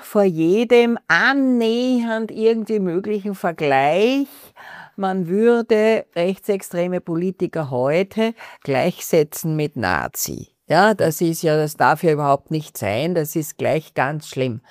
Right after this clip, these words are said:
Und ich muss sagen, äh, ich sehe das eben ein bisschen anders. Ich bin ja Gott sei Dank keine Politikerin, die da genau aufpassen muss. Aber wenn ein, ein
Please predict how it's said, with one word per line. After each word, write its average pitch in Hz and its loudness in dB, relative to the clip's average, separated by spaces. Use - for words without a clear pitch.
Und 165 -2
ich 240 6
muss 165 2
sagen, 165 2
äh, 143 2
ich 160 -8
sehe 147 2
das 131 0
eben 151 -2
ein 135 -4
bisschen 151 -4
anders. 143 -2
Ich - -10
bin 165 0
ja 160 0
Gott 143 -6
sei 160 -4
Dank 135 -8
keine 139 -4
Politikerin, 170 -4
die 175 2
da 156 -2
genau 143 2
aufpassen 185 -2
muss. 190 -4
Aber 165 0
wenn 160 0
ein, 123 0
ein 117 -2